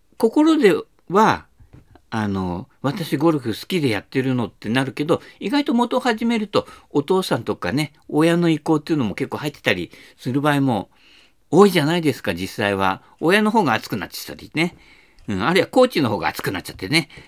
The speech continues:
「じゃあお前やれよ」ってね、「お前は挫折組だろう」なんてね。うん、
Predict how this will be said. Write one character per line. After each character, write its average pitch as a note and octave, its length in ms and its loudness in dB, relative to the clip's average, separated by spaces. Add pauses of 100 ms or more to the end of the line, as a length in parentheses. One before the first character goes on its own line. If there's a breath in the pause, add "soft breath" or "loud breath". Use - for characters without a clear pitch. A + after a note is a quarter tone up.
「じ - 80 0
ゃ D3 40 4
あ - 40 -4
お - 20 0
前 A3 240 2
や B3+ 160 2
れ C4 80 0
よ」 F#3 80 6
っ - 20 -4
て - 120 -8
ね、 E2+ 160 -8
「お A2 80 -6
前 A#3 180 0
は A3 140 0
挫 C#3 240 -4
折 F#3+ 180 -4
組 G3 160 2
だ G3 140 2
ろ B2 80 2
う」 F#2 60 0
な D#2 80 -4
ん - 20 -8
て G2+ 100 -10
ね。 F#2+ 120 -8 (320 loud breath)
う G#2 160 -4
ん、 G#2 100 -6